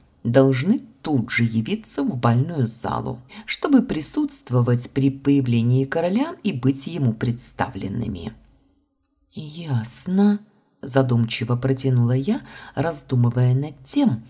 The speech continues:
удастся ли улучшить момент и отдать монарху мое прошение.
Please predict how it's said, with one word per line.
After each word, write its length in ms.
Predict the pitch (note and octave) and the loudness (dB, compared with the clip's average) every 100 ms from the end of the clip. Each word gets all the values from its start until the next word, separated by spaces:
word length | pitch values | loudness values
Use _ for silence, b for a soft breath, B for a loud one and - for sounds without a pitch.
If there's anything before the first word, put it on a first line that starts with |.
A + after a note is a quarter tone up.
| _ - | _ -10
удастся 760 | D#4 A#3 A#2+ - - - - A#2 | -4 -2 -2 -4 -12 -14 -4 -2
ли 220 | A2 - | -2 -4
улучшить 560 | C3 D3+ - A2+ - A#2+ | -4 -4 -4 -6 -4 0
момент 420 | B2+ B3+ F#4 - B B - | 0 0 -6 -12 B B -6
и 100 | E3+ | -4
отдать 500 | C3 A#2+ A#2+ - G#2+ | -2 -2 -4 -4 -6
монарху 440 | A2 A#2 - A#3 | -4 -4 -2 -2
мое 280 | B3 G3+ A#2 | 0 -2 -4
прошение. 760 | - B2+ - - B2+ A#2+ - | -6 -6 -8 -12 -10 -12 -12